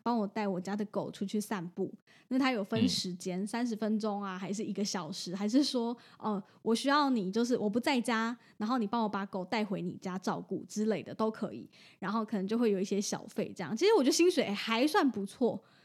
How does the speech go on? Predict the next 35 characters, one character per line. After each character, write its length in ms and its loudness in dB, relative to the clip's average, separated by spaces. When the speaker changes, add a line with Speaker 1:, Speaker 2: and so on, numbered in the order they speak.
Speaker 1:
对， 200 2
然 120 2
后 60 6
又 100 6
可 120 2
以 60 2
跟 140 4
狗 100 2
狗 60 6
玩。 40 8
Speaker 2:
嗯。 40 8
因 40 -2
为， 40 -
因 40 8
为 60 8
在 140 8
美 180 6
国 220 0
就 160 0
人， 320 -2
Speaker 1:
对。 300 -2
Speaker 2:
人 200 -2
工 280 2
贵 200 -2
嘛。 80 -20
Speaker 1:
对， 180 6
对， 160 4
对， 180 4
人 160 0
工 200 4
贵， 200 2
Speaker 2:
嗯， 40 -2
嗯。 20 -2
Speaker 1:
没 100 -2
错。 300 -2